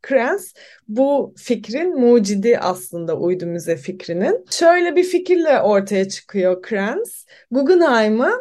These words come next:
e, uluslararası yarı özel kurumlardan oluşan bir zincire çevirme fikriyle. Tabii bu müze için de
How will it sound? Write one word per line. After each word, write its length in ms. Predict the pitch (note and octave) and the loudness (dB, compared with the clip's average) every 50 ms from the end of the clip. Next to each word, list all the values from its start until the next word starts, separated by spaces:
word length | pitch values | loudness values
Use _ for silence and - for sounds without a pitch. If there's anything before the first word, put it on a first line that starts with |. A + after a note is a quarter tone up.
| C5+ _ _ _ - - - _ - | -6 _ _ _ -20 -20 -20 _ -8
e, 140 | A3 A3+ A3 | -4 -4 -2
uluslararası 1200 | - A#3+ B3+ B3+ C#4 C4+ - - D#4+ E4 E4 E4 D4 A#3 G#3+ G3+ G3+ G3 G3+ - - A#3 B3 C#4+ G4 A4 - _ _ _ _ _ - | -2 0 0 -2 -2 -4 -4 -2 0 2 4 4 4 4 4 2 0 -4 -6 -8 -6 -4 -4 -4 -4 -6 -10 _ _ _ _ _ -4
yarı 300 | B3 C4+ C#4+ D4+ D#4+ D#4+ D#4+ D#4 D4 | 0 2 2 2 0 0 -2 -2 -2
özel 340 | B3+ D4 C#4 D4 D#4 - | -2 -2 -2 0 -2 -4
kurumlardan 720 | - _ D4 D4 C#4+ C4+ C4+ C#4 C4+ C4+ C4+ C#4 C4+ D#4 D4+ | -8 _ -10 -8 -6 -6 -4 -4 -4 -2 -2 -4 -4 -4 -6
oluşan 540 | C#4 A#3 A3 A#3 A3+ - F#4 F4+ F4 E4+ D4 | -4 -4 -4 -4 -4 -6 -6 -6 -6 -6 -6
bir 320 | D#4 D#4+ D#4+ D#4 C#4+ C4 - | -8 -8 -8 -10 -12 -14 -12
zincire 600 | - A#3+ A#3 B3+ C4 C4 A#3+ A#3+ B3 C4 C#4+ C4 | -8 -2 4 6 6 6 6 4 4 4 4 4
çevirme 520 | C4+ - B3 A3+ A3 A#3 A3+ A3+ A#3 A#3 A3 | 4 4 2 2 2 2 0 0 -2 -4 -4
fikriyle. 720 | A3+ - G3+ G3+ - - E3 D#3 D3+ D3+ F#3+ A3+ C4+ C#4+ | -4 -6 -8 -8 -8 -12 -10 -10 -6 -2 2 2 2 2
Tabii 340 | C#4 C4 A#3 A#3 B3+ A#3 A3 | 2 2 2 2 2 2 4
bu 180 | A#3+ B3 A#3+ | 4 4 4
müze 360 | A#3 A3+ A#3 A#3 A3 B3 B3 A#3+ | 4 4 2 2 2 2 2 2
için 420 | A#3+ A#3+ - C#4+ C#4+ C#4 C4+ B3+ | 0 -2 -6 -6 -6 -4 -2 0
de 180 | B3+ B3 B3 | 0 0 -2